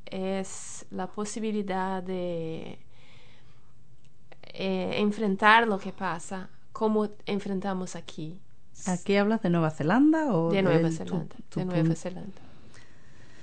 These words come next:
Speaker 2: Sí, porque hay, bueno, hay distintas, distintos pensamientos, pero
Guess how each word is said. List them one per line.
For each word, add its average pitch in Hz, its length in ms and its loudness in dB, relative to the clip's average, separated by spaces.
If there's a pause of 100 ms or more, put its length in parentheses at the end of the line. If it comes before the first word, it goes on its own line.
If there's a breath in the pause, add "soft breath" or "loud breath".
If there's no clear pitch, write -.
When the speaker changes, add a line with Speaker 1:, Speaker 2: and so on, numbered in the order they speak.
(340 soft breath)
Speaker 2:
Sí, - 240 -2
porque 165 340 2
hay, 190 100 6
bueno, 233 280 4
hay 160 160 4
distintas, 160 480 2 (140)
distintos 185 480 2
pensamientos, 180 800 4
pero 156 640 4